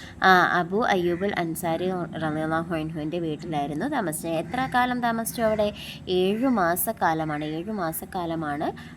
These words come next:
അവിടെ താമസിച്ചത്. അതിനുശേഷം സ്വന്തമായി വിലയ്ക്ക് വാങ്ങിയ സ്ഥലത്ത് നബി തങ്ങൾ മസ്ജിദുൻ നബവി നിർമ്മിക്കുകയും അതിനോടടുത്ത് ഭാര്യമാർക്ക് വീടുകൾ വെച്ച് കൊടുക്കുകയും ചെയ്തു. അപ്പോൾ ഈ പാഠഭാഗം എന്താണെന്ന് മനസ്സിലായല്ലോ. ഇനി നമുക്ക് ചോദ്യോത്തരങ്ങളിലേക്ക് പോകാം.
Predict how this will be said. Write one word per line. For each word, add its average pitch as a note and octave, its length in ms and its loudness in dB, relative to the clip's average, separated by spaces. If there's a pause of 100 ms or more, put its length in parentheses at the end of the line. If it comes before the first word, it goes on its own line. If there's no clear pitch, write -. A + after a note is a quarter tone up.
അവിടെ E3 380 0
താമസിച്ചത്. E3 440 -2
അതിനുശേഷം E3 580 -4 (220)
സ്വന്തമായി E3+ 440 0
വിലയ്ക്ക് D#3 340 -4
വാങ്ങിയ D#3+ 420 -2
സ്ഥലത്ത് D#3 560 -2 (380)
നബി F3 120 0
തങ്ങൾ E3+ 360 4
മസ്ജിദുൻ E3+ 560 0
നബവി D#3 320 0
നിർമ്മിക്കുകയും D#3+ 680 -2
അതിനോടടുത്ത് D#3 600 -2
ഭാര്യമാർക്ക് D#3 580 -4
വീടുകൾ D#3 400 -2
വെച്ച് C#3+ 240 -6
കൊടുക്കുകയും D3+ 520 -8
ചെയ്തു. G#3+ 220 -8
അപ്പോൾ - 220 -6
ഈ A#3 80 2
പാഠഭാഗം A3+ 540 -2
എന്താണെന്ന് A3 380 -2
മനസ്സിലായല്ലോ. G3 640 -4 (440)
ഇനി C4+ 140 8
നമുക്ക് G3+ 220 6
ചോദ്യോത്തരങ്ങളിലേക്ക് D3+ 1000 0
പോകാം. E3 380 0